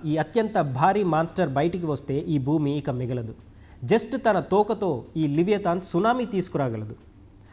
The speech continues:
అంత భారీ పరిమాణంలో ఉంది ఈ మాన్స్టర్.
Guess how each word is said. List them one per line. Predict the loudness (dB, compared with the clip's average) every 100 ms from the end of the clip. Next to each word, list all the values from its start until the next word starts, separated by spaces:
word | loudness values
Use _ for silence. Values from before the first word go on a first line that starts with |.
| -6
అంత | -4 0 2
భారీ | 4 6 6 6
పరిమాణంలో | 0 2 2 2 0 -2
ఉంది | -2 -4
ఈ | -4 -4
మాన్స్టర్. | -4 -6 -10 -14